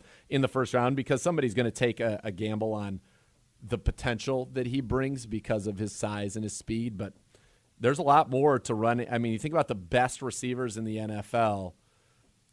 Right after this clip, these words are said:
It's not those big guys anymore. I mean, Julio is rare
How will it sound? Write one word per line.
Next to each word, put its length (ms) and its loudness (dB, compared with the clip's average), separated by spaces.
It's 240 -8
not 400 2
those 200 0
big 240 -2
guys 380 2
anymore. 280 -6
I 20 -6
mean, 160 -2
Julio 500 4
is 260 -6
rare 680 4